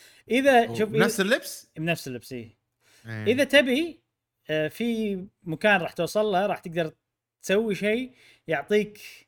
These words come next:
Speaker 1: لا، تعال، تعال. الحين تقدر تنزل دي ال سي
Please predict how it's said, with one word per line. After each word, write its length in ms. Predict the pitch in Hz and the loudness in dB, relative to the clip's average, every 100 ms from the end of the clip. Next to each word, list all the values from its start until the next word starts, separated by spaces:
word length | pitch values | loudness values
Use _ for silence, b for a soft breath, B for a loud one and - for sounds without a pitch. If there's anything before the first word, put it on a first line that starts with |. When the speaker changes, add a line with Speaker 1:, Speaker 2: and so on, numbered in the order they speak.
| _ b b | _ b b
Speaker 1:
لا، 160 | 233 - | -4 -2
تعال، 300 | 196 226 220 | 0 2 2
تعال. 280 | 202 190 123 _ _ 156 | 4 2 0 _ _ -6
الحين 320 | 151 269 285 | 0 2 2
تقدر 240 | 185 175 | 2 -2
تنزل 400 | 165 214 175 151 | -2 -4 -4 -6
دي 200 | 139 196 | -4 -2
ال 80 | 160 | -2
سي 320 | - 147 247 | -2 -8 -8